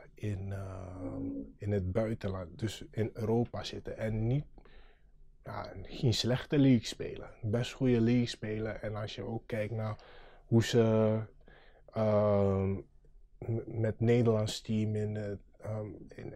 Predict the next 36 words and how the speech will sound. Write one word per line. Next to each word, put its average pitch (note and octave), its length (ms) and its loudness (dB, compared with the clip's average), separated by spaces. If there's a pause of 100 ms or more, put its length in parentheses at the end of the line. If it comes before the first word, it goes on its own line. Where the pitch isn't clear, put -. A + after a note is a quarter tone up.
in, - 160 -12
in, - 320 -14
in G2 160 -2
de G2+ 60 2
voorrondes G#2+ 720 0
doen, G2+ 180 -6
dan G#2+ 140 -6
vind B2 180 0
ik A2+ 100 -2
het G#2+ 140 -8
echt - 220 -10
dat A2 140 -4
het G#2 180 -8
aan G#2+ 140 -6
het G#2 120 -8 (120)
groeien F2+ 480 -4
is. - 300 -12 (800)
En, G#2 240 2
ehm, G#2 340 4 (300)
in, A2+ 300 0
in, A#2 260 0 (260)
in G#2+ 300 0
mate A2+ 340 4
dat, G#2+ 240 0
dat G2 280 -10 (1500)
gasten G#2 580 -2
zijn G#2+ 340 -2
atletischer A2 800 4
nu. - 60 -20 (680)
Als G#2 200 -4
je A2+ 80 2
ze G#2+ 180 0
vergelijkt G#2 600 -2
met, G#2 300 -4
eh, G#2 480 -4 (800)
ehm, F#2 720 -4